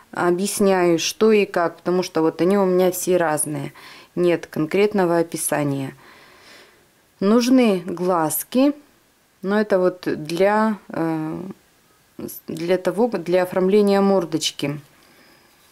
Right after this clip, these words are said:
Глазки я использую, э,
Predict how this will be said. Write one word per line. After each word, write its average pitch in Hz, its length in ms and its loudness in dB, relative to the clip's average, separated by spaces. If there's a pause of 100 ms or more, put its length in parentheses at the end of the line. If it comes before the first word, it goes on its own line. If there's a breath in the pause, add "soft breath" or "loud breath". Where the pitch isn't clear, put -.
(2500 loud breath)
Глазки 185 960 0 (180)
я 185 420 2
использую, 165 1000 -2 (680 soft breath)
э, 156 400 -8